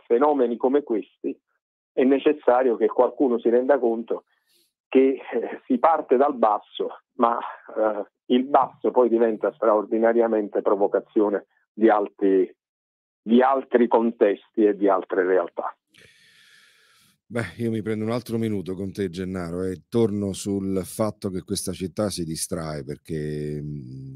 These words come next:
Speaker 2: il turismo la rende forse più ricca, più attenta, però si distrae. Giusta la riflessione che ha fatto padre Alex Zanotelli, dove appunto lo vediamo anche su Repubblica, mentre prega proprio sul luogo dove è accaduto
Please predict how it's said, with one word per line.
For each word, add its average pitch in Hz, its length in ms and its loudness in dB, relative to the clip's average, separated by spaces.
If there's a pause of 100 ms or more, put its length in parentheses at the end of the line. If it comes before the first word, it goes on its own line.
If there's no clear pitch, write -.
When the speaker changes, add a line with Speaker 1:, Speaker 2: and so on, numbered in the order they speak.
(140)
Speaker 2:
il 80 180 -14
turismo 82 480 -6
la 73 120 -4
rende 76 300 -4
forse - 380 -8
più 80 160 -8
ricca, 76 400 -8
più - 160 -10
attenta, 76 480 -8
però 78 160 -8
si 78 140 -10
distrae. 76 440 -6
Giusta 87 380 -4
la 78 180 -4 (440)
riflessione 92 640 0
che 82 80 -2
ha 76 40 -4
fatto 85 440 -6
padre 87 360 -2
Alex 80 600 -4
Zanotelli, 87 680 -2
dove 78 380 -2 (440)
appunto 92 260 -4
lo 85 80 2
vediamo 87 300 2
anche 85 180 -4
su 90 100 -4
Repubblica, 90 460 2
mentre 82 260 0
prega 95 300 6
proprio 85 240 0
sul 87 140 -4
luogo 90 340 6
dove 80 160 2
è - 20 2
accaduto 80 600 -4